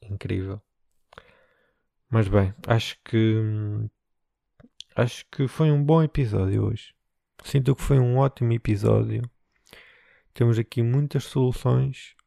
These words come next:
para o mundo. São soluções parvas, descabidas. Deixa ao critério, mas temos que começar por algum lado, não é? Sinto, sinto que foi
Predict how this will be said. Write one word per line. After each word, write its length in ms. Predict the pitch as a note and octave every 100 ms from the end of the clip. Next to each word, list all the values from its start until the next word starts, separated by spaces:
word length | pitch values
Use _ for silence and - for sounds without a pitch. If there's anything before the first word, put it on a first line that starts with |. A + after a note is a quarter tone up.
| -
para 120 | B2+
o 60 | A#2+
mundo. 500 | G#2 G2+ G#2+ A2+ A2+ _ _ _
São 260 | - - D3
soluções 1040 | - C#3 C#3 B2 C#3+ C#3 A#2+ G#2 - - _ _ _
parvas, 680 | A2+ B2 A#2+ F2+ - - - _ _ _ _ _ _ _ _ -
descabidas. 960 | - - A#2 G#2 A2 B2+ A2+ C3 - - _ _ _ _ _ _ _
Deixa 240 | A2+ A2 A#2
ao 80 |
critério, 500 | - A2 - G#2 G#2
mas 160 | A#2 A2+
temos 300 | - A2+ A#2+
que 60 | -
começar 460 | A2 - G#2+ A2+ - _ _ -
por 160 | C3+ A#2+
algum 340 | A2 G#2+ G2
lado, 240 | F2+ G#2 A2+ _ _ _ -
não 160 | G2 G2+
é? 140 | G2+ _ _ _ _ _ _ _ _ _ _ _ _ _ _ -
Sinto, 680 | - C3+ C3 - B2+ B2+ -
sinto 420 | - - C3+ C3 C3
que 100 | -
foi 540 | - B2 B2 B2